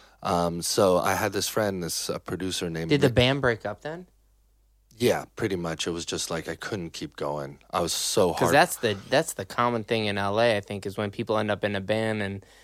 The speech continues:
Speaker 2: and they're close and they get so close that they never break up.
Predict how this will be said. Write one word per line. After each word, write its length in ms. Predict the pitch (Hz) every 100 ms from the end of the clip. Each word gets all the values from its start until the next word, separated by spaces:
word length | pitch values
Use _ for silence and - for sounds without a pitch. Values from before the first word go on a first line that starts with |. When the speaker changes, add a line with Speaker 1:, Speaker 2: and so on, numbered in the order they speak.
| _ _
Speaker 2:
and 140 | 107 113
they're 160 | 101
close 760 | - - 147 147 135 117 120 -
and 180 | - 117
they 100 | 113
get 200 | 107 107
so 280 | - 151 160
close 360 | - 156 135 -
that 120 | 107
they 140 | 117 110
never 340 | 110 117 113
break 300 | 98 95 -
up. 200 | 113